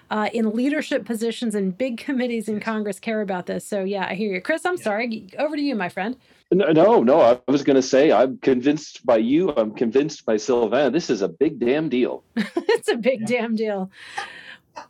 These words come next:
Speaker 1: <laughs> With that, uh, w-, Consul General, we'll give you the last word, and we're j-, just on the way out. We wanna say thank you. Thank you for taking time to, uh, help us get a little bit smarter on this big damn deal. So over to you.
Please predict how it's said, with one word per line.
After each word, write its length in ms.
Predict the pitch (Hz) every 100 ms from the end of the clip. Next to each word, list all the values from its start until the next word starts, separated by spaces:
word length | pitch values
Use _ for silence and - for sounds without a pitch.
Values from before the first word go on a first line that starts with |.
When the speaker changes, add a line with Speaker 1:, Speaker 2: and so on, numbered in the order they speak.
| _ -
Speaker 1:
<laughs> 1200 | 196 220 247 220 226 185 - 226 - 277 294 277
With 220 | 277 294
that, 340 | 320 339 370 -
uh, 300 | 254 285 269 220 - _ -
w-, 300 | 269 269 220
Consul 320 | - 330 311
General, 300 | 269 311 311
we'll 160 | 294 381
give 180 | 392 349
you 140 | 370
the 80 | 302
last 400 | 262 262 277 -
word, 340 | 240 262 285
and 180 | 294 247
we're 180 | 262 285
j-, 180 | 233 208 220
just 380 | 262 262 - - 214
on 140 | 240
the 80 | 233
way 200 | 240 240
out. 220 | 262 302
We 80 | 269
wanna 240 | 247 269
say 180 | - 285
thank 280 | 277 320 359
you. 240 | 175 175 -
Thank 220 | - 240 262
you 120 | 285
for 120 | 285
taking 300 | 269 269 262
time 400 | 269 277 269 247 - - - -
to, 200 | 269 247
uh, 260 | 240 233
help 220 | 208 269 262
us 160 | 247
get 160 | - 247
a 40 |
little 200 | 247 247
bit 140 | 240 -
smarter 400 | 254 262 269 226
on 160 | 208
this 180 | 196 185
big 300 | 185 196 180
damn 260 | 180 175 175
deal. 280 | 170 156
So 200 | - 208
over 220 | - 233 208
to 60 |
you. 280 | 208 185